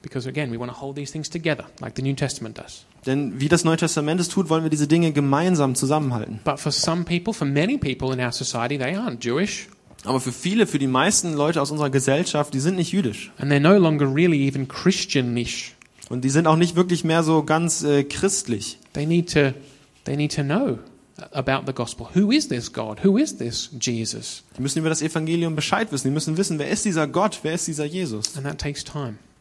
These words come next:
Speaker 2: Und es braucht Zeit.
Speaker 1: And that's why, um, things like, um, the Alpha Course
Speaker 2: Und deshalb gibt es Dinge wie den Alpha-Kurs
Speaker 1: or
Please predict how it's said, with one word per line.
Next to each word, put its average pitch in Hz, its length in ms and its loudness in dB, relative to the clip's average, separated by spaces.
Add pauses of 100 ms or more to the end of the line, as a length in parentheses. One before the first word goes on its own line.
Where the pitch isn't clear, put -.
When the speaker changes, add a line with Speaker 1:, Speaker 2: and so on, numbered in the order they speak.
Speaker 2:
Und 123 100 -2
es 127 100 -6
braucht 131 260 0
Zeit. 135 360 -8
Speaker 1:
And 156 100 -4
that's 190 220 -2
why, 170 160 -4 (260)
um, 135 120 -6
things 175 480 -2
like, 139 560 -6 (340)
um, 117 300 -12 (200)
the 127 140 -6
Alpha 123 240 -6
Course 220 520 -6
Speaker 2:
Und - 60 -10 (400)
deshalb 120 220 -4
gibt 143 140 -6
es - 180 -4
Dinge 165 300 0
wie 135 80 0
den 123 120 -2
Alpha-Kurs 180 680 -6
Speaker 1:
or 127 300 -2